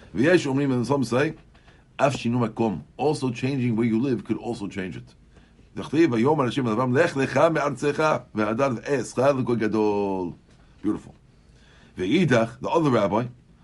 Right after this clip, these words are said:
why does he not agree that changing places work? Doesn't he agree with the Pesukim that we see by Abraham Abinu, that he changed place and it worked?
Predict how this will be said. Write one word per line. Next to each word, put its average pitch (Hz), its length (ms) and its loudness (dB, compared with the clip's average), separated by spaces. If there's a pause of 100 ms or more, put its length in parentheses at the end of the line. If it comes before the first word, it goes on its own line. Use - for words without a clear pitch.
(100)
why 135 880 6
does 120 240 0
he 131 180 2
not 131 260 2
agree 117 640 0 (120)
that 113 140 0
changing 123 480 -2
places 123 380 -4
work? 92 320 -8 (200)
Doesn't 120 240 -2
he 135 140 2
agree 113 160 2
with 131 100 2
the 95 60 -12
Pesukim 98 380 -6
that 98 80 -4
we 104 80 -6
see 107 120 -6
by 110 160 -2
Abraham 104 300 0
Abinu, 135 400 -2 (300)
that 104 120 0
he 107 100 2
changed 123 280 -2
place 127 180 -2
and 110 80 -2
it 107 40 -2
worked? - 340 -2